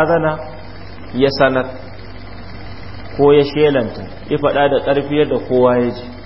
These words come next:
Shi sa ake cewa al'ilam,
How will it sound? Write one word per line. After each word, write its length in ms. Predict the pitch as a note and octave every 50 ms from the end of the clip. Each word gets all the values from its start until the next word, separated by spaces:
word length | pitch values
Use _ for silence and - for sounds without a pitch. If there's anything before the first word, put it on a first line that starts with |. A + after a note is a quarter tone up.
| - - - - - - - - - - - - - - - - - - - - - - -
Shi 60 | C#3 C#3
sa 160 | - D#3 C#3+
ake 180 | B2 - - C#3 -
cewa 160 | - D3 C3+
al'ilam, 720 | E2+ B2+ B2 - - A2+ G2 A#2+ A#2+ C3+ C#3+ D3 C#3+ C#3+